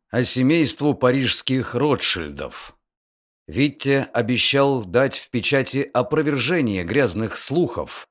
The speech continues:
и тогда же Арон доложил Альфонсу Ротшильду, что он остался в восторге от полученных от министра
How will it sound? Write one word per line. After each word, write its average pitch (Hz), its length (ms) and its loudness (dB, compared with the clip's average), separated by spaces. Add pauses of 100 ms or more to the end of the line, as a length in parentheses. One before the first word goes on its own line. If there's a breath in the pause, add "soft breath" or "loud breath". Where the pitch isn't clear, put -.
и 98 140 -6
тогда 131 480 2
же 87 200 -2
Арон 110 720 2
доложил 123 600 2
Альфонсу 117 640 0
Ротшильду, 123 920 0
что - 320 0
он 147 420 2
остался 139 600 0
в 113 120 -4
восторге 127 960 2
от 120 320 2 (100)
полученных 131 840 2
от 110 220 -2
министра 113 920 0